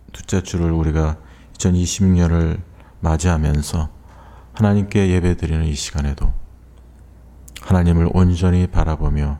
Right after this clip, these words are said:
하나님, 이천이십육 년에 어떻게 하나님을 기쁘시게 하며 살아가야 될까를 고민하며 결심하며 나아갈 수 있는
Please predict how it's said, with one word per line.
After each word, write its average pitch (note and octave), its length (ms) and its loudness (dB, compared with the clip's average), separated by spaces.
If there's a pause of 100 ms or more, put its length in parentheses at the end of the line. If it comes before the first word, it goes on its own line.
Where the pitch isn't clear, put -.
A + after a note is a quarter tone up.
(1000)
하나님, A2 400 2
이천이십육 G2+ 600 0
년에 F2 200 4
어떻게 G2+ 580 2
하나님을 F#2 800 0 (680)
기쁘시게 - 540 -2
하며 D2 220 0
살아가야 F#2 480 0
될까를 D2+ 480 -2
고민하며 C#2 680 2 (800)
결심하며 C#2+ 800 0 (380)
나아갈 E2 360 2
수 - 200 -4
있는 F2+ 400 2